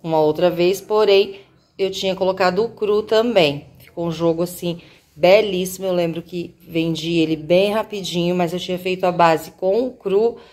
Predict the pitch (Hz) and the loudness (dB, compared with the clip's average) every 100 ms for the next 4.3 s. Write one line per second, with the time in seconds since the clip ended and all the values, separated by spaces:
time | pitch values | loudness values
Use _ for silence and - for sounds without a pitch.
0 | _ - 190 - 208 202 208 202 196 196 | _ -12 -4 0 0 0 -4 -2 0 0
1 | 202 202 196 190 196 190 185 185 185 185 | 2 4 4 4 2 2 0 0 0 -2
2 | 185 190 190 185 185 180 185 180 170 170 | -6 -4 -4 -2 -2 0 0 2 0 0
3 | - 175 180 180 180 180 175 175 175 180 | -12 -8 -4 -4 -6 -4 -4 -4 -6 -4
4 | 175 170 170 | -2 -2 -6